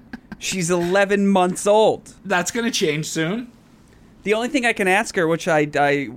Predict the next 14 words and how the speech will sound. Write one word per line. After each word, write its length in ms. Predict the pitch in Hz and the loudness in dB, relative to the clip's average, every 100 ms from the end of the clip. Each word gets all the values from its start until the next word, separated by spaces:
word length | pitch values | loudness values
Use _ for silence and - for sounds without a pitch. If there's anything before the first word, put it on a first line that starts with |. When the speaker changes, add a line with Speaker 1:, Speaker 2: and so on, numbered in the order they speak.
| - | -8
Speaker 2:
I 120 | 127 | -6
do 180 | 143 160 | -2 -2
forty 380 | 156 180 170 165 | -2 0 0 0
times 320 | 190 165 156 | 0 0 0
a 40 | 143 | 0
day, 340 | 156 170 156 | 2 2 2
is 200 | 131 - - - | 0 -4 -16 -16
she's 240 | - 180 208 | -8 -4 -2
like 180 | 202 | -2
the 60 | 196 | -2
guy 320 | 170 185 185 | 0 2 2
from 180 | 185 165 | 0 -4
Fantasy 540 | - 185 170 170 165 | -2 0 0 0 0
Island, 420 | 156 190 185 139 | 2 2 0 -4